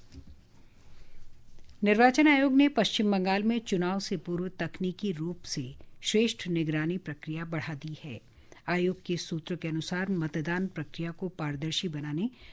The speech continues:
तथा किसी अवांछित घटना से मुक्त रखने के लिए कई नए कदम उठाए गए हैं। रक्षा मंत्री राजनाथ सिंह ने नई दिल्ली में मंत्रियों के समूह की एक बैठक में पश्चिम एशिया की स्थिति की समीक्षा की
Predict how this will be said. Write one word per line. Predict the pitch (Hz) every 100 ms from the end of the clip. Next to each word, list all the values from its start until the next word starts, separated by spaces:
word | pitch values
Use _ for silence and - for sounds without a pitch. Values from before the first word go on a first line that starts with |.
| -
तथा | 190 196
किसी | 214 208 196 220 -
अवांछित | 185 175 180 190 - 247
घटना | - 170 175 180
से | - 175
मुक्त | 165 - - 175
रखने | 165 156 - 151
के | 160
लिए | 156 190 143 - - - -
कई | 214 262
नए | 233 165 175 185 -
कदम | 156 147 180 190
उठाए | 180 135 151
गए | 131 151 143 -
हैं। | 143 101 - - - - - - - - - - - - - - _ _
रक्षा | 214 247 302
मंत्री | 285 294 330 311
राजनाथ | 202 190 202 202
सिंह | - 226
ने | 233
नई | 214 180 185
दिल्ली | 170 175
में | 185 196
मंत्रियों | 190 165 160 180 170
के | 170
समूह | - 160 185 190
की | - 156
एक | 147
बैठक | 156 156 190 -
में | 196 202
पश्चिम | - 151 - 180 165
एशिया | 151 170
की | 160 175
स्थिति | 151 - 165 160
की | 156
समीक्षा | 156 143 151 156 -
की | 175 - 220